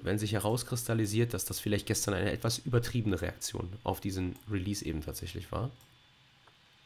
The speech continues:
So, ne, da haben wir die Trendlinie. Und dann sehen wir um zweiundsechzig roundabout hier in diesen Gefilden, also je nachdem, wie man jetzt die Trendlinie einzeichnet, aber alles in allem können wir erkennen, das ist durchaus ein Bereich,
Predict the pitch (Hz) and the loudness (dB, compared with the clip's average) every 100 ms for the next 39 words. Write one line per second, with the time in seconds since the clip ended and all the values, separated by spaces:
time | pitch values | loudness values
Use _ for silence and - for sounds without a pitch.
0 | - - - - - - - - 80 - | -20 -20 -20 -20 -20 -20 -14 -2 -2 -2
1 | - - - - - - - 123 165 - | -12 -20 -20 -20 -20 -12 -4 -4 -4 -8
2 | - 98 95 - - 156 147 151 147 - | -4 -2 -4 -6 -6 0 2 4 2 -2
3 | - - - - - - - 104 101 110 | -18 -20 -20 -20 -20 -16 -2 2 4 4
4 | 110 110 - 135 - 107 107 107 120 - | 6 4 4 0 2 4 6 6 4 4
5 | 113 - 101 107 107 101 101 110 - - | 2 4 4 6 4 2 0 0 -6 -18
6 | - - - 117 76 101 107 107 107 117 | -18 -18 2 4 4 2 4 4 4 6
7 | 123 123 120 120 - - - - 104 95 | 8 8 6 2 -6 -6 -4 4 6 6
8 | 104 90 95 82 78 98 92 - - - | 2 2 0 0 0 0 0 -4 -6 0
9 | 104 98 95 104 113 - - 95 - 98 | 0 2 4 4 2 2 4 4 2 0
10 | 92 90 87 107 117 104 95 101 117 120 | 2 2 4 2 4 2 4 2 4 4
11 | 104 82 - 113 117 - - 104 127 120 | 4 2 2 2 0 -10 -6 -2 -2 2
12 | 123 113 113 113 101 98 104 117 | 4 4 2 2 2 2 0 0